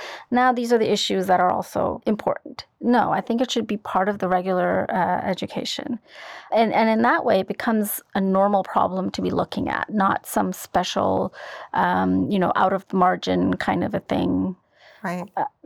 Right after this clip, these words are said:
Speaker 1: a-, a-, and the other thing is that it, these are challenging problems from a technical point of view, from a mathematical point of view.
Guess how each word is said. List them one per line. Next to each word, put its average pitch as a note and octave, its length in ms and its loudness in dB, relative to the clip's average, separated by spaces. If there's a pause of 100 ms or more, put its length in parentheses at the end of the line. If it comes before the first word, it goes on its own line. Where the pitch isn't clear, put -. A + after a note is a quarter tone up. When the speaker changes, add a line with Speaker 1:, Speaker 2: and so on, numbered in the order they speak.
(180)
Speaker 1:
a-, A#3 200 4
a-, B3 280 2
and A#3+ 160 4
the B3 80 6
other D#4+ 200 4
thing F#3+ 240 0
is G3+ 340 0
that F#3+ 440 4 (120)
it, G#3+ 220 0
these A#3+ 260 0
are A#3 420 4
challenging G#3 640 0
problems G#3 480 0
from C4+ 180 -2
a - 40 -4
technical A3 420 -2
point - 280 -4
of - 80 -6
view, - 180 -4
from G3 160 -2
a F#3 60 0
mathematical G3+ 600 -2
point - 260 -6
of - 80 -8
view. - 340 -8